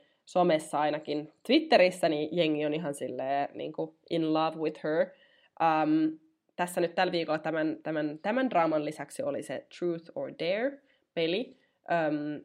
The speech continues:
joka oli kyllä leikattu aika ovelasti niin, että Sara sai iskuja oikealta ja vasemmalta,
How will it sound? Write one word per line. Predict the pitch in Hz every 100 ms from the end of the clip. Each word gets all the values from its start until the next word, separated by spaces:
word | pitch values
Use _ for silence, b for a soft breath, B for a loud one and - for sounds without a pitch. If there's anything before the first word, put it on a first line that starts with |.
| -
joka | 165 156 156
oli | - 165
kyllä | 156 156 160
leikattu | 165 165 143 - -
aika | 196 208
ovelasti | - 180 156 156 156
niin, | 151 117
että | 139 -
Sara | - 160 147 151
sai | - 139 -
iskuja | 156 - - 123 139 -
oikealta | 131 165 151 127 127
ja | 135 131
vasemmalta, | 175 - 180 151 151 151 147